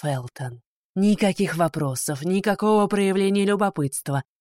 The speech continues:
Вам придётся делать всё, что прикажут. Молча, повторяю. Болезненных ощущений при этом испытывать не будете, а к слабости со временем привыкнете.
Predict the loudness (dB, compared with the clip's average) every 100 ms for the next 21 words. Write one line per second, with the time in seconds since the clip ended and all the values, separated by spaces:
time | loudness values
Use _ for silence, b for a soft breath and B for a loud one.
0 | -6 0 2 2 2 2 0 0 2 0
1 | -2 -4 -2 -2 -2 -2 -2 -2 -2 -2
2 | -4 -8 _ _ 2 4 4 0 -4 -8
3 | -4 -4 2 2 2 0 -2 -10 _ 0
4 | 2 4 4 2 0 0 -2 -2 -2 -2
5 | 0 0 0 0 -2 -2 -6 -2 -4 0
6 | -2 -2 -4 -6 -6 -8 -6 -6 -2 0
7 | 2 2 2 -2 -4 -4 -2 -2 0 0
8 | 0 0 0 -4 _ _ -2 0 0 -2
9 | -2 -4 -4 -6 -6